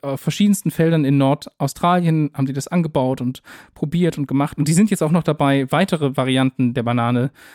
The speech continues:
versuchen zu, hinzukriegen, die halt auch gegen andere Sachen resistent ist. Und es ist so ein bisschen,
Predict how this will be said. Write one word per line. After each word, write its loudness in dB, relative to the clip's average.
versuchen 0
zu, -8
hinzukriegen, -2
die 0
halt 0
auch -4
gegen 0
andere 0
Sachen -2
resistent -8
ist. -8
Und 0
es -2
ist -2
so 2
ein 2
bisschen, 2